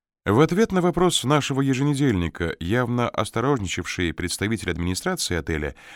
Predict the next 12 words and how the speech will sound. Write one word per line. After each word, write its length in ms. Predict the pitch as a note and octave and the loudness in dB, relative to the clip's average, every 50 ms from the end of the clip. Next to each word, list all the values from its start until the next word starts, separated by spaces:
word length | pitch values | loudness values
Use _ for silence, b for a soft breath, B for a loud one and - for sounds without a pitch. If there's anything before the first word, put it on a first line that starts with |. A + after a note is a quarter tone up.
| B | B
сказал 380 | B - - - C#3+ F#3+ G3+ F#3+ | B -4 -2 0 2 2 2 2
только, 320 | D#3 F#3 F3 E3 - D#3+ | 2 0 -2 0 0 -2
что 380 | - - - - - A3 - - | -4 -4 -4 0 0 2 2 0
места 520 | - A#2 B2 C#3 C3 - - - C#3+ C3+ B2 | 0 2 2 2 2 0 -2 0 0 2 2
на 120 | A2+ A#2 A2 | 2 2 0
этом 260 | G#2 - A#2 A2+ G#2+ | 0 0 0 -2 -2
паркинге 760 | - - F3 F3 D3 - - F2+ E2+ D#2 D#2 D#2 D#2 D2 - | 0 0 2 2 2 0 -2 -2 -2 -2 -2 -2 -4 -4 -6
после 400 | - - G2+ F#2 - - A2+ G#2 | -6 -4 -4 -4 -2 -2 -4 -4
строгой 420 | - - - B2+ B2 F2+ D#2 D#2 | -4 -4 -2 0 0 0 0 -4
проверки 520 | C#2+ D#2+ G2+ D3+ G3 - - - D#2 C#2+ B B B B B B B B B | -2 -2 -2 -2 -2 -4 -4 -6 -8 -8 B B B B B B B B B
сдаются 560 | G2 G2+ C3 F#3 A3 A#3+ A3+ - - - D3 | -2 2 2 2 2 2 0 -2 -2 -2 -2
обычно 800 | - - A#2 A2 G#2 D3+ F#3+ - - - D#3 D#3+ D#3+ D#3+ - | 0 0 0 0 2 0 -2 0 -2 -2 0 2 2 2 0